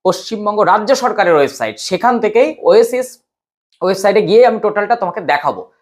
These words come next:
কি কি প্রসেসে তোমাকে করতে হবে। কাজেই কি কি ক্রাইটেরিয়া বললাম সেটার জন্য বা কি কি ডকুমেন্ট লাগবে সব আমি ফোনে দেখিয়ে দিচ্ছি, তোমার বুঝতে সুবিধা হবে। কাজেই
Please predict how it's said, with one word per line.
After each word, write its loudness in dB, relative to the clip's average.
কি -6
কি -8
প্রসেসে -2
তোমাকে -2
করতে -2
হবে। -2
কাজেই 0
কি -4
কি -12
ক্রাইটেরিয়া 2
বললাম 2
সেটার -4
জন্য -4
বা 0
কি -10
কি -8
ডকুমেন্ট 0
লাগবে -4
সব 0
আমি -2
ফোনে 2
দেখিয়ে -2
দিচ্ছি, -12
তোমার -2
বুঝতে -4
সুবিধা -2
হবে। 0
কাজেই 2